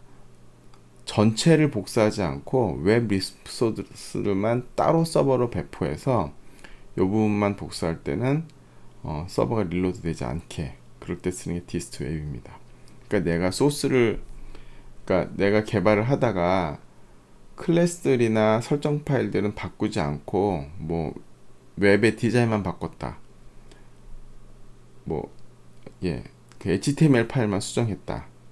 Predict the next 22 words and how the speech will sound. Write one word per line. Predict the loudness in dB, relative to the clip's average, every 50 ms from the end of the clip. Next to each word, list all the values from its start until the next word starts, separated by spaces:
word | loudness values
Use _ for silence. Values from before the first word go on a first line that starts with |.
| -20 -20 -20 -20 -20 -16 -8 -4
또는 | -2 0 0 0 0 2
이미지만 | 2 4 4 4 4 4 2 0 0 0 0
바꿨다, | -4 -6 -8 -8 -8 -8 -6 -6 -6 -6 -6 -8
자바스크립트 | -6 -4 0 2 2 2 2 0 -4 -10 -10 -8 -6 -8 -8 -8
파일만 | -6 -6 -4 -4 -4 -4
바꿨다, | -4 -6 -8 -10 -12 -16 -14 -10 -10 -10 -10 -12 -16 -18 -18 -16 -16 -14 -14 -14 -14 -14 -16 -16 -18 -18 -20 -20 -20 -20 -20 -14
씨에스에스 | -4 2 4 4 4 4 4 2 2 2 0 -4 -8 -8
파일만 | -4 -2 0 0 0 -2 -2
바꿨다, | -4 -6 -6 -8 -10 -10 -8 -8 -8 -4 -2
이런 | 0 2 2 2 2
식으로, | 0 -4 -4 -2 -2 0 2 2 2 0 -2 -4 -10 -16 -20 -20 -20 -20 -20 -20 -20 -20 -20 -20 -20 -20 -20 -14 -10
어, | -8 -8 -8 -4
소스랑 | 0 2 2 2 2 2 4 4 4 2
관련 | 2 0 0 2 2 2 2
없는 | 2 2 2 2 2 2 2 0 0 0 -2 -6
그런 | -6 -6 -4 -2 0 0 0 -2 -2 -4 -6 -6 -8 -10 -12 -14 -14 -14 -10 -4 -2
에이치티엠엘이나 | -2 -2 -2 -4 -4 0 2 2 4 2 2 0 0 0 0 -2 -2
디자인 | -2 -2 0 2 2 2 2 0 0
관련된 | -2 -2 0 0 0 0 0 -2 -4 -4
부분을 | -6 -6 -6 -4 -4 -4 -4 -4 -6
수정했을 | -6 -6 -4 -2 -2 -2 -4 -6 -10 -10 -8
때는 | -6 -4 -2 -2 -2 -4 -6